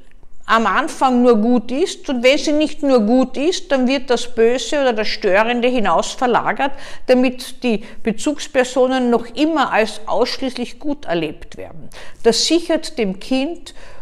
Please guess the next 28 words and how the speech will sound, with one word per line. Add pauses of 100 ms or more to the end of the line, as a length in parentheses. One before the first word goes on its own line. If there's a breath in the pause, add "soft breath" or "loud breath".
(200 loud breath)
das
Überleben (460 loud breath)
und
auch
das
Gefühl,
ganz
sicher
aufgehoben
zu
sein. (580 loud breath)
Es
ist
ja
auch
ein
beliebter
außenpolitischer
Trick,
im
Inneren, (420 loud breath)
im
eigenen
Land (640 soft breath)
alles
Gute
zu
stärken